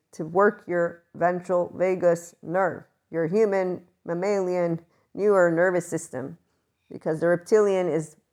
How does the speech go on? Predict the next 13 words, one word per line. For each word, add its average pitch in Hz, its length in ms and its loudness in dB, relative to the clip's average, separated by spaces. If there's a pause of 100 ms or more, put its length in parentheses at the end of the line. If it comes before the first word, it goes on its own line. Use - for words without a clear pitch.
pretty 208 240 0
much 196 240 0
functioning 185 560 -4
really 185 320 0
great 190 260 2
for 180 140 -4
you. 160 400 -2 (100)
It 170 240 -2
has 170 340 4 (220)
taught 202 340 6
you 180 140 2
how 165 180 6
to 156 240 2